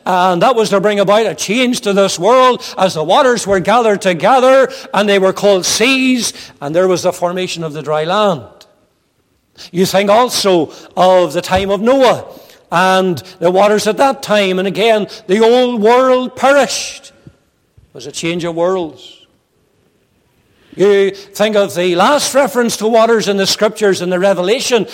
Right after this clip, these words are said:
and John records of the new heavens and the new earth, and there was no more sea. And men and women, that tells us that there will be no more division, no more parting.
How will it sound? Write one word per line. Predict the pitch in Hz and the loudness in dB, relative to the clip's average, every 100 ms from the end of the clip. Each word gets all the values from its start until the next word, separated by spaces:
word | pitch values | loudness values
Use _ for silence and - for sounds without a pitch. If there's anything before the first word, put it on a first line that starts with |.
| - - | -10 -4
and | 214 | -4
John | 170 202 240 240 226 | 0 2 2 2 -2
records | 233 214 269 247 220 135 - - 196 | -2 2 2 2 0 -4 -14 -6 -2
of | 208 | 0
the | 175 202 196 190 190 | 2 0 0 -2 -2
new | 254 247 | 0 0
heavens | 214 254 214 226 202 | 2 0 0 -2 0
and | 208 226 | -2 0
the | 233 | 0
new | 247 240 | 2 2
earth, | 254 214 - - - - - | 2 2 -2 -12 -16 -20 -4
and | 220 254 269 | 0 0 0
there | 226 240 | 2 2
was | 226 226 208 | 2 0 -2
no | 247 277 294 | 0 2 2
more | 254 269 285 262 | 4 4 4 0
sea. | - 247 285 262 147 - _ _ _ _ _ _ _ _ _ _ _ _ _ _ _ - - | -2 0 0 -2 -6 -12 _ _ _ _ _ _ _ _ _ _ _ _ _ _ _ -20 -4
And | 196 226 | 0 2
men | 285 | 2
and | 262 | 2
women, | 269 262 | 2 2
that | 269 269 | 0 0
tells | 208 269 247 | 2 2 2
us | 220 226 | 0 2
that | 220 220 | 0 0
there | 220 | 2
will | 214 214 | 2 2
be | 214 208 - - | 2 -2 -6 -6
no | 190 302 | -2 2
more | 285 302 | 4 4
division, | 285 247 262 - 254 160 - - | 4 2 0 0 -2 -2 -10 -4
no | 220 | 0
more | 302 302 | 2 2
parting. | 294 220 269 285 254 156 | 2 0 2 2 0 -4